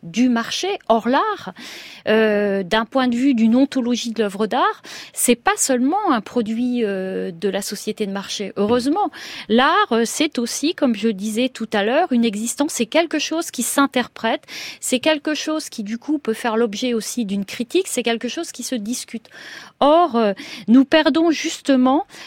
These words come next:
euh, la possibilité de discuter en commun. J'ajouterais, par exemple, en ce qui concerne des questions comme le racisme, le sexisme, l'ho-, l'homophobie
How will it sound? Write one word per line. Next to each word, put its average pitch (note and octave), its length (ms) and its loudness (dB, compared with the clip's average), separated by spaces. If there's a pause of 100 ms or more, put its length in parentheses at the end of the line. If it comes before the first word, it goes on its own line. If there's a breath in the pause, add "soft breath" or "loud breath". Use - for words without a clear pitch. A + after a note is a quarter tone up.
(100)
euh, G#3+ 380 4
la A3+ 160 4
possibilité C4+ 920 0
de B3+ 120 0
discuter B3 500 -2
en B3+ 120 2
commun. A3+ 380 2
J'ajouterais, C#4 600 -2
par A#3 200 -2
exemple, A#3 500 0
en G#3 60 -4
ce - 120 -12
qui G#3 100 -12
concerne B3+ 500 0
des G#3+ 120 -2
questions B3+ 500 0
comme G3+ 260 -2
le G3 60 0
racisme, G#3+ 800 -2
le G3+ 140 -2
sexisme, A#3 840 -4
l'ho-, G#3 340 0
l'homophobie G#3+ 840 -2